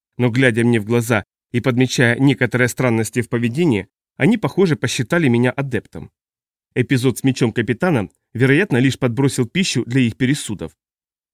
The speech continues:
Это был Кракемарт, самый тяжелый из мечей на вооружении у моряков. Клинком шириной в мою ладонь,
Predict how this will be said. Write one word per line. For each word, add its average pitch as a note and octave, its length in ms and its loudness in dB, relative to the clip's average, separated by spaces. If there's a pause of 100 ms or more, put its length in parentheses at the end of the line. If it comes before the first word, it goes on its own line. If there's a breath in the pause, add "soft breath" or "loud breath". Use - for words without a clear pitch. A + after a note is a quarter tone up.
Это F#3+ 220 0
был C3+ 160 2
Кракемарт, A#2+ 560 -2 (300)
самый A#2+ 300 0
тяжелый C3+ 400 0
из G2+ 60 -4
мечей A#2+ 380 0
на B2 140 0
вооружении A#2+ 540 2
у C3 60 0
моряков. B2 440 0 (500)
Клинком C3 440 2
шириной B2 380 2
в G#2 60 -4
мою A#2 200 2
ладонь, C#3+ 320 0